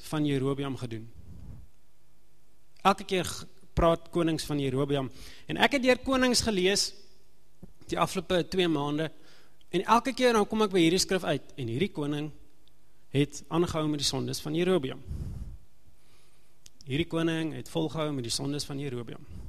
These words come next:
En die sondes van Jerobeam het nog steeds in die land geseëvier. Daar gaan dit so, die hele storie. Later het ek gedink, "Wie is Jerobeam en wat is die issue met Jerobeam?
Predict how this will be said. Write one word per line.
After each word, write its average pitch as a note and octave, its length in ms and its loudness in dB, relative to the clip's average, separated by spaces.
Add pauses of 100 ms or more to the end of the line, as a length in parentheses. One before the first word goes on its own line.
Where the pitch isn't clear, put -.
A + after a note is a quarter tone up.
(360)
En C3 260 0
die G#2+ 220 -8
sondes E3+ 340 -2
van E3+ 80 -2
Jerobeam C#3+ 520 -4 (680)
het A2+ 140 -8
nog A2+ 100 -4
steeds C#3 320 -2
in C3 80 -4
die A#2+ 100 -2
land A#2 380 -4 (240)
geseëvier. C3 480 -6 (300)
Daar B2 100 -6
gaan C#3 220 0
dit C3 100 -4
so, B2 240 -6
die B2+ 140 -2
hele C3 100 2
storie. C3+ 300 0 (340)
Later A#3+ 320 8
het A#3 80 4
ek G#3+ 160 4
gedink, F#3+ 240 6 (420)
"Wie A#3+ 160 -2
is C#4+ 100 -2
Jerobeam F3 540 2 (180)
en D3+ 120 -2
wat E3+ 160 2
is G#3 80 2
die G#3 180 0
issue G#3 220 2
met D#3+ 120 0
Jerobeam? B2+ 480 -4